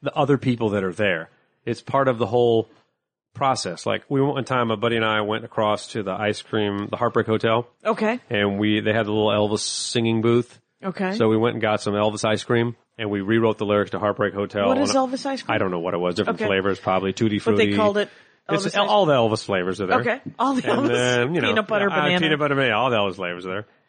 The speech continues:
Speaker 1: And we rewrote a song in the back. We rewrote the words to Heartbreak Hotel and then went and recorded our demo
Speaker 2: Oh, that's
Speaker 1: just to
Speaker 2: awesome.
Speaker 1: experience.
Speaker 2: Right.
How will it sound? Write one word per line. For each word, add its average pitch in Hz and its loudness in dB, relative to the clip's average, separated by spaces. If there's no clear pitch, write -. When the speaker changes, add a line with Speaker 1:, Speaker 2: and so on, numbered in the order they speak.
Speaker 1:
And 113 -2
we 123 2
rewrote 127 2
a 117 -2
song 113 2
in 110 2
the 101 -4
back. 110 2
We 117 4
rewrote 123 4
the 117 -2
words 110 0
to 95 -8
Heartbreak 104 0
Hotel 98 -2
and 107 -6
then 98 -2
went 98 -4
and 95 -8
recorded 92 -2
our 85 -4
demo 92 -4
Speaker 2:
Oh, 196 -4
that's 175 -2
Speaker 1:
just 165 0
to 165 -2
Speaker 2:
awesome. 151 4
Speaker 1:
experience. 123 -2
Speaker 2:
Right. 233 0